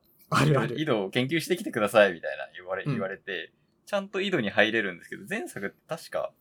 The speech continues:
Speaker 2: 井戸はあったけど、まあ、周りはいけるけど中は入れないみたいな感じだったんですけど、
Speaker 1: うん。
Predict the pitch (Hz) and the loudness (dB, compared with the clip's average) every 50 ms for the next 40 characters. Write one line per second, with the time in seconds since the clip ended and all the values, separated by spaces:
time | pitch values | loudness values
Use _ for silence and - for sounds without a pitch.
0 | _ _ _ _ _ _ - 214 254 233 214 170 139 143 - - _ - - 135 | _ _ _ _ _ _ -12 -8 -6 -2 0 2 2 2 2 0 _ -12 -12 -10
1 | - 127 127 139 131 107 82 - 107 107 107 110 120 123 143 165 180 190 185 185 | -8 -8 -6 -4 -2 -2 -2 -2 -4 -2 0 2 2 4 4 4 2 0 -4 -8
2 | 180 175 180 175 139 143 - - 175 165 165 160 - - - 98 95 104 143 139 | -8 -6 -6 -6 -6 -8 -10 -8 -8 -8 -8 -8 -8 -8 -8 -6 -6 -6 -6 -6
3 | - - - - 80 65 - - - _ _ _ _ _ _ _ _ _ - - | -4 -4 -2 0 0 -2 -2 -6 -10 _ _ _ _ _ _ _ _ _ -6 -2
4 | - 101 101 98 101 98 82 73 69 67 - - 78 80 - - 85 80 82 82 | -2 0 0 2 2 2 0 0 -4 -6 -10 -10 -10 -8 -8 -8 -8 -6 -6 -6
5 | 82 - - 76 73 - - - - - 87 82 - - _ _ _ _ - - | -8 -8 -8 -12 -12 -12 -14 -14 -12 -10 -10 -10 -12 -16 _ _ _ _ -12 -8
6 | - 147 123 110 - | -4 -4 -4 -4 -8